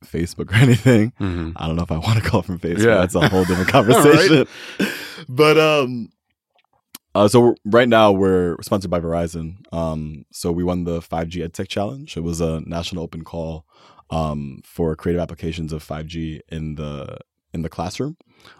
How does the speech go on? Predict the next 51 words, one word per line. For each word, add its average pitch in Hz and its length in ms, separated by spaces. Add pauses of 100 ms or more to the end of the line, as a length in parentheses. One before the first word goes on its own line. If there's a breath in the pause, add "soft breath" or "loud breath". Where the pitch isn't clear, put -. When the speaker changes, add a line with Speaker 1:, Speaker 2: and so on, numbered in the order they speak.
Speaker 1:
um, 76 280
to 80 100
increase 80 320
engagement 80 440
in 95 40
different 101 260
ways. - 460 (180)
Um, 151 440
and 82 160
so 92 100
we 87 60
were 82 100
one 82 120
of 78 60
ten 82 200
teams 82 400
we 78 80
were, 80 180 (400)
uh, 80 120
that 80 100
were 78 80
selected, 95 640 (340 soft breath)
and 80 200
we 82 180
were 80 320 (120)
placed - 240
in 87 80
a 80 40
fifteen-week 85 840
product 78 320
accelerator. 78 640 (580 soft breath)
Um, 73 520
Speaker 2:
And 107 100
which 104 180
project 87 320
was 87 100
that 78 160
for 85 280
specifically? 104 420
Speaker 1:
And 101 100
so 98 380
it 113 60
was 120 180
originally 139 400
for 110 340
our 90 140
A 90 100
R 87 100
Monuments 85 420
project. 76 360
Speaker 2:
Hmm. 95 60